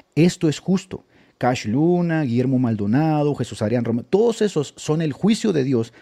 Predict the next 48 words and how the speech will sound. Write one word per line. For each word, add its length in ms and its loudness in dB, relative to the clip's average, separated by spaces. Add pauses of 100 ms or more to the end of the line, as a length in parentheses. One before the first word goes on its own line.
(140)
para 200 2
toda 160 2
esa 140 0
gente 300 -4
que 80 -6
tiene 220 -4
comezón 320 -4
de 80 -6
oír. 300 -4
Dios 260 -2
mismo 260 0
se 120 -4
los 160 -6
envía 420 0
y 80 -2
se 120 -4
los 160 -6
entrega. 460 -2 (320)
Ah, 160 0
¿quieres 320 2
un 80 2
maestro? 400 2
¿Tienes 260 0
comezón? 480 0
Ok, 200 -8 (160)
ahí 100 2
está 200 0
Jesús 300 -2
Adrián, 300 -4
vete 220 0
a 20 -4
su 100 -8
iglesia. 360 -6 (1080)
Para 220 2
que 100 -4
seas 220 -4
condenado 400 0
justamente. 720 -2 (300)
Porque 180 -4
como 160 0
dice 180 -2
Pablo, 480 2 (440)
que 80 -12
para 200 4
que 120 0
Dios 160 0
sea 140 4
veraz 500 2